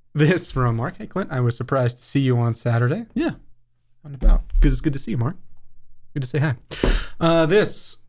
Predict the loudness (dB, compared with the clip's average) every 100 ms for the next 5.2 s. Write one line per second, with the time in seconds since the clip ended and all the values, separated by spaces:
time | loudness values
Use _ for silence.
0 | -16 -2 0 2 2 0 0 -2 -2 -2
1 | -4 0 -2 0 -2 -2 -4 0 0 2
2 | 2 0 0 0 0 0 2 2 2 2
3 | 2 0 2 2 0 -2 -2 0 -2 -2
4 | 0 0 0 0 2 0 2 2 2 0
5 | -4 -16